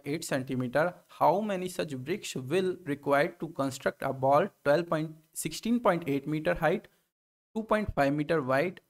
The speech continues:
and twelve centimeter thick?" यानी कि एक ईंट जो है उसकी माप आठ सेंटीमीटर, थ्री डी आप इसकी इमेज देख लीजिए, आठ सेंटीमीटर होगी इसकी,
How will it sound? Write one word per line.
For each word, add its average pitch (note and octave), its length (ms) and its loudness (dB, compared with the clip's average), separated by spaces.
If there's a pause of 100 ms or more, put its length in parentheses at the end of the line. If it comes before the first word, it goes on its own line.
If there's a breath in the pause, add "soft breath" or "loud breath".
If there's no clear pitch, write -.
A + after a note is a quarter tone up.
(120)
and C#3+ 240 -4 (240)
twelve E3 260 4 (240)
centimeter C#3 580 0
thick?" B2+ 260 -4 (360)
यानी C#3 140 -6
कि D3+ 160 -6
एक D#3 340 -4
ईंट F3+ 280 -2
जो C#3 200 -2
है B2+ 440 0 (260 loud breath)
उसकी E3 280 -6
माप C#3+ 340 0
आठ D3 240 2
सेंटीमीटर, F3 680 0
थ्री - 1120 -12
डी F3 200 -2
आप D3+ 320 2
इसकी C#3 280 -4
इमेज C3+ 300 -2
देख C3 340 -4
लीजिए, F3 440 -4 (100)
आठ C#3 240 2
सेंटीमीटर D3 640 -4
होगी C#3+ 340 -6
इसकी, D#3 580 -8